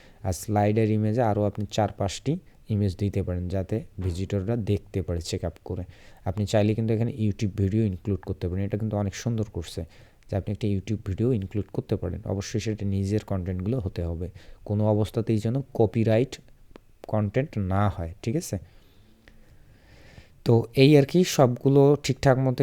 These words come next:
ফিল আপ করে দিয়ে আপনি এখানে প্রাইস সিলেক্ট করে দিবেন। দেওয়ার পর কিছু কমেন্ট চাইলে লিখতে পারেন, then আপলোডে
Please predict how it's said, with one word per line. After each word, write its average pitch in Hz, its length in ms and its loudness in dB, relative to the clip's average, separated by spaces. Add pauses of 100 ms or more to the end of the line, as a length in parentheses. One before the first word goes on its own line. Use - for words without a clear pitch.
ফিল 117 180 2
আপ - 160 0
করে 120 220 4
দিয়ে 123 180 4
আপনি 117 160 -4
এখানে 113 160 0 (100)
প্রাইস 107 240 0 (320)
সিলেক্ট 107 360 0
করে 113 220 4
দিবেন। 143 220 0 (360)
দেওয়ার 98 220 2
পর 98 160 -2
কিছু 101 160 -8 (120)
কমেন্ট 98 280 -2 (280)
চাইলে 98 300 0
লিখতে - 260 -6
পারেন, 135 160 -2 (120)
then 92 120 -2 (120)
আপলোডে 92 340 -4